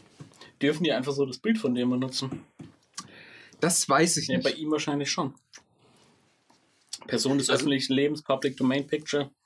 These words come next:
Speaker 1: da kann ich mir das schon vorstellen.
Speaker 2: Also ich weiß, dass du Mugshots verwenden darfst. Die sind Public Domain.
Speaker 1: Wollen wir eine Tassenkollektion rausmachen auf den Mug Life, Mugshot und sowas draufsteht?
Speaker 2: Mug Life, ja, das ist okay.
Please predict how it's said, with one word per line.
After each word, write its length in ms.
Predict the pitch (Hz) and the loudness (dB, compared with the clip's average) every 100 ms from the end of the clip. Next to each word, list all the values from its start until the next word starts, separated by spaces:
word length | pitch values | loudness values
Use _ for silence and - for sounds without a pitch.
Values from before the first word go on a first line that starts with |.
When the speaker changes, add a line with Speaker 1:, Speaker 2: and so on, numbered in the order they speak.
| - - - | -20 -18 -6
Speaker 1:
da 80 | 127 | -4
kann 180 | 127 127 | -2 -2
ich 140 | 139 | 0
mir 100 | 165 | 0
das 120 | 147 139 | 0 0
schon 140 | 143 | 0
vorstellen. 380 | - 147 - 160 | 0 0 0 2
Speaker 2:
Also 140 | 131 | 2
ich 80 | 127 | 2
weiß, 140 | 139 139 | 2 2
dass 140 | 135 | 0
du 80 | 120 | 0
Mugshots 800 | 113 143 - - 156 156 - - _ _ _ _ - | 0 0 2 2 2 0 -4 -6 _ _ _ _ -2
verwenden 420 | 127 104 98 98 | 2 4 2 0
darfst. 360 | 80 78 - - _ - | -2 -4 -10 -20 _ -6
Die 40 | 117 | -4
sind 160 | 117 | -2
Public 300 | 113 107 107 | 0 0 0
Domain. 380 | 101 87 78 80 - _ - - _ _ _ _ _ _ - | 0 -2 -4 -8 -16 _ -20 -20 _ _ _ _ _ _ -2
Speaker 1:
Wollen 380 | 123 131 135 | 0 0 0
wir 160 | 131 131 | 0 2
eine 180 | 127 113 | 2 0
Tassenkollektion 800 | - 135 131 120 110 110 - 113 | 0 0 -2 0 -2 0 -2 0
rausmachen 520 | 110 113 117 117 123 | -2 -2 -4 -4 -6
auf 160 | 113 | -6
den 300 | - 113 107 - | -2 -2 -4 -6
Mug 240 | 113 113 123 | -2 -2 -2
Life, 420 | 120 127 131 - _ | -2 -2 -4 -12 _
Mugshot 640 | - 110 120 127 - 135 131 | -10 -4 -2 0 0 0 -2
und 100 | 123 | 0
sowas 280 | 143 135 | 0 0
draufsteht? 440 | 131 135 - 147 147 | -4 -6 0 0 0
Speaker 2:
Mug 200 | 113 127 131 | 0 2 4
Life, 340 | 127 127 127 - - | 4 2 0 -10 -6
ja, 440 | 110 113 156 196 | 0 2 4 4
das 180 | 165 156 | 2 2
ist 100 | 143 | 0
okay. 400 | 117 120 113 | 0 2 4